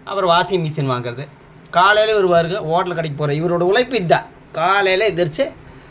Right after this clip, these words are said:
"குட் மார்னிங் ஃப்ரெண்ட்ஸ், நான் ஹோட்டல் கடையில் சாப்பிட்டாச்சுங்க ஃப்ரெண்ட்ஸ்." அப்புறம் பக்கத்துல கோயில்ல கிடா வெட்டுறாங்க. கோயில் இருந்தா, நோம்பி இருந்தா கிடா வெட்ட தான் செய்வாங்க. ஒண்ணும் தப்பில்ல. அந்த கோயில் பத்தி ஏதாவது வரலாறு சொல்றேன்னா, சத்தியமா சொல்ல மாட்டாங்க. நான், இவங்க சாப்பிட்றது மட்டும்தான் அதை சொல்லுவாங்க. மொத்தத்துல பார்த்தீங்கன்னா,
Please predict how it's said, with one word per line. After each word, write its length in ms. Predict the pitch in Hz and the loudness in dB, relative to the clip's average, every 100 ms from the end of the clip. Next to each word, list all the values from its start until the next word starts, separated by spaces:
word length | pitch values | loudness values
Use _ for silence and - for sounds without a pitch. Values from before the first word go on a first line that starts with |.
| - | -4
"குட் 160 | 196 180 | -2 2
மார்னிங் 280 | 220 214 175 | 2 2 0
ஃப்ரெண்ட்ஸ், 380 | 190 190 - | 0 0 -6
நான் 220 | - 175 175 | 0 2 4
ஹோட்டல் 300 | 180 185 190 | 4 2 0
கடையில் 260 | 185 180 | 0 0
சாப்பிட்டாச்சுங்க 540 | 180 165 - 175 160 151 | 0 0 0 -2 -2 -2
ஃப்ரெண்ட்ஸ்." 300 | 170 165 - - - - | -2 -4 -14 -20 -20 -8
அப்புறம் 300 | - - 165 | -4 -2 0
பக்கத்துல 420 | 165 180 185 170 | 0 0 -2 0
கோயில்ல 240 | 156 175 170 | 2 2 0
கிடா 280 | 165 156 160 | 2 2 2
வெட்டுறாங்க. 340 | 139 151 156 151 - - - - - - - - | 2 0 0 -4 -8 -20 -20 -20 -20 -18 -18 -4
கோயில் 380 | 139 180 220 226 | 2 6 6 4
இருந்தா, 260 | 214 220 | 0 0
நோம்பி 300 | 214 202 202 | 0 0 0
இருந்தா 140 | 202 220 | 0 0
கிடா 280 | 170 180 | 2 2
வெட்ட 200 | 196 180 | 2 0
தான் 140 | 190 196 | -2 2
செய்வாங்க. 440 | 190 180 175 160 | 2 2 2 0
ஒண்ணும் 240 | 143 156 151 | -2 -4 -2
தப்பில்ல. 540 | 165 196 185 135 - - - | -2 -2 0 0 -2 -10 -8
அந்த 140 | 139 131 | -6 2
கோயில் 260 | 196 240 | 4 4
பத்தி 220 | 240 226 | 2 0
ஏதாவது 260 | 208 202 202 | 2 4 4
வரலாறு 380 | 185 190 185 185 | 4 2 0 -2
சொல்றேன்னா, 260 | 175 190 | -4 -6
சத்தியமா 420 | 175 - 151 185 190 | -2 0 2 0 0
சொல்ல 340 | 185 156 156 | 0 0 2
மாட்டாங்க. 320 | 139 143 180 | 0 -2 -6
நான், 380 | - 160 160 160 | -2 0 2 2
இவங்க 280 | 170 185 190 | 2 2 2
சாப்பிட்றது 500 | 180 202 202 190 185 | 4 4 4 0 -2
மட்டும்தான் 680 | 165 160 202 214 180 160 143 | -4 -4 0 4 4 4 2
அதை 140 | 135 | -2
சொல்லுவாங்க. 380 | 131 135 135 147 | -6 -4 -2 -4
மொத்தத்துல 400 | 156 135 180 180 | -6 -8 -8 -6
பார்த்தீங்கன்னா, 560 | 156 131 135 123 120 | -4 -2 -2 -4 -6